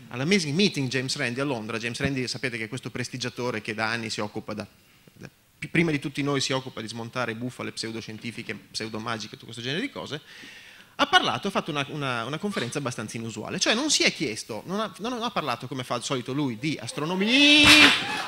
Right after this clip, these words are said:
Vedete? Funziona. Bea, sei intera?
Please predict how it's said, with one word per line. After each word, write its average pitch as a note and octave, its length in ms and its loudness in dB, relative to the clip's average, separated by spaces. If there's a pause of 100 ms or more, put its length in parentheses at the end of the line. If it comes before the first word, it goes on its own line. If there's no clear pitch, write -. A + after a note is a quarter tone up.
(3250)
Vedete? G#3+ 680 0 (1300)
Funziona. B2 580 -2 (2750)
Bea, G#3 160 2
sei A#3 140 2
intera? A#3 440 0